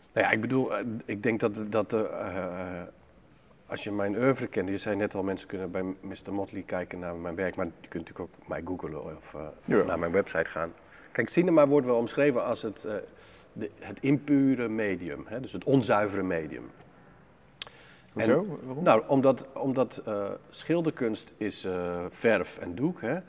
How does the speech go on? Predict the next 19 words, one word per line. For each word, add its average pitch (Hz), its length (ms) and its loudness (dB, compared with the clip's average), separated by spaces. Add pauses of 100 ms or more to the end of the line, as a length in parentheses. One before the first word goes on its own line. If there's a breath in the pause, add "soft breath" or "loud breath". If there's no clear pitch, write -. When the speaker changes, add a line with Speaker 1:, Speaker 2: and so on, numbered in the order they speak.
(520 loud breath)
Speaker 1:
Ehm, 95 420 -4 (320)
en 131 160 -4
tegenwoordig 87 380 -2
kun 92 120 -6
je 87 80 -2
ook 90 100 -4
schilderkunst, - 800 -8
eh, 82 60 -12 (380)
kunnen 85 200 -6
ze 87 60 -12
dat - 180 -12
ook 87 120 -10
sculpturale 95 520 0
vormen 85 380 -4
aannemen. 80 440 -6
Sorry, - 220 -2
Speaker 2:
Mhm. - 100 0
Speaker 1:
hoor. 135 80 -4 (4000 loud breath)
Ehm, 113 260 0